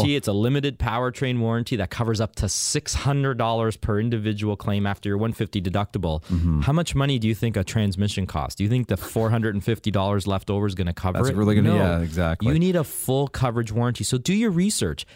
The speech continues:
Speaker 1: I give pamphlets out to my clients, and I highlight exactly what they will get. You know, and we do discount our warranties, um, from the retail price. So we make very little when we sell an extended warranty. We'd rather you have it.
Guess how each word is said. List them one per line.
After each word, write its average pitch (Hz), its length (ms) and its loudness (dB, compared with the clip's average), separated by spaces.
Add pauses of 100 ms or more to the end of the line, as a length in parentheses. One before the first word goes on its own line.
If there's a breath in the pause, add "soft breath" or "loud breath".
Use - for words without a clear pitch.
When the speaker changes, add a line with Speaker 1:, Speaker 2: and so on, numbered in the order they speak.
(140)
Speaker 1:
I 196 140 0
give 240 260 -2
pamphlets 180 580 0
out 98 140 0
to 98 80 -6
my 98 140 0
clients, 113 320 -2
and 160 100 0
I 214 120 0
highlight 185 540 0
exactly 147 760 -2
what 156 180 -2
they 160 140 -2
will 147 160 0
get. 160 320 -4 (360 soft breath)
You 107 80 -2
know, 127 180 0
and 131 240 0
we 160 160 2
do 147 240 2
discount 127 580 0
our 107 80 2
warranties, 98 680 0 (320 soft breath)
um, 98 280 0
from 120 300 -2
the 107 80 2
retail 98 480 0
price. 92 500 -2 (180 soft breath)
So 117 280 0 (120)
we 139 160 0
make 135 200 0
very 120 340 2
little 110 300 2
when 101 160 2
we 98 80 2
sell 98 180 0
an 98 80 0
extended 104 320 -2
warranty. 101 300 0
We'd 135 160 -2
rather 139 200 0
you 123 200 2
have 117 320 -2
it. 73 160 -6